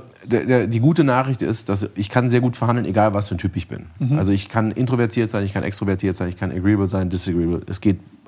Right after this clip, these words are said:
Speaker 1: alles. Ich muss nur wissen, in welche Richtung ich mich bewegen muss. Und die Richtung ist klar, nämlich meine eigenen Interessen artikulieren, ganz leicht für disagreeable people, aber auch eben die Interessen des anderen herausfinden.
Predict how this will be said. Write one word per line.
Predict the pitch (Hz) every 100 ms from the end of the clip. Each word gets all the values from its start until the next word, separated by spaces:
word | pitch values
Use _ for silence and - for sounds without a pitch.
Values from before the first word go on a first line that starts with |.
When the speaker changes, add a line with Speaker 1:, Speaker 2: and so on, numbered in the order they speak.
| -
Speaker 1:
alles. | 95 80 - - - - - - - -
Ich | 110
muss | 117 160 175
nur | 160
wissen, | 135 151 156 -
in | 117
welche | 120 131 131 101
Richtung | 131 131
ich | 107
mich | 98 92
bewegen | 87 87 76
muss. | 67 98 - - - - -
Und | 113
die |
Richtung | 123 175 175
ist | 139 -
klar, | 117 170 254 - -
nämlich | 98 107 139 254 - - _ _ _
meine | 104 104 -
eigenen | 120 143
Interessen | 131 147 143
artikulieren, | 143 143 - 160 160 214 185 -
ganz | 101 120 -
leicht | 95 110 139 -
für | 101
disagreeable | 107 104 101 110 120
people, | 123 135 151 180 - - - _
aber | 113 123 113
auch | 139 85
eben | 135 147 190 170 127
die | 123 123
Interessen | 110 135 151 143
des | 117 - -
anderen | 156 135 90 87 85
herausfinden. | 101 101 110 - 76 -